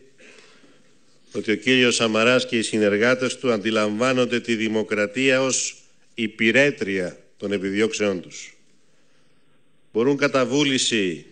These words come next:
και για να παρατείνουν την εξουσία τους να την κακοποιούν, να την φυλακίζουν, να τη βιάζουν, να την περιορίζουν, να τη λιδωρούν, ακόμα και να τη βάζουν να κάνει τη λάντζα στα άπλυτα του μνημονίου.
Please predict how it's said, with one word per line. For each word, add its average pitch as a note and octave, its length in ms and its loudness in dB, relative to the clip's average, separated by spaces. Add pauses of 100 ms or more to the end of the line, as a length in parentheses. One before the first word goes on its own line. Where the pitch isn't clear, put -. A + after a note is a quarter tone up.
και - 100 -12
για A2 140 0
να A2 200 0
παρατείνουν A#2 540 0
την B2 120 0
εξουσία B2+ 600 0
τους B2+ 160 -4
να A#2 120 0
την A#2 180 -2
κακοποιούν, A#2 540 0
να C3 120 2
την A#2+ 160 -4
φυλακίζουν, C3 600 0
να B2 100 -2
τη A2 120 -4
βιάζουν, C3 520 0
να B2 120 -4
την A2 120 -10
περιορίζουν, A#2+ 680 -2 (200)
να B2+ 160 -2
τη A2 100 -4
λιδωρούν, A#2+ 640 0 (1040)
ακόμα C3 360 -2
και B2 100 -2
να A#2 120 0
τη A2+ 100 0
βάζουν B2 260 0
να A#2+ 100 -2
κάνει C3 220 0
τη A#2+ 120 -6
λάντζα A#2+ 420 0
στα G#2 220 -4
άπλυτα G2+ 300 -4
του G2 80 -8
μνημονίου. F#2+ 580 -4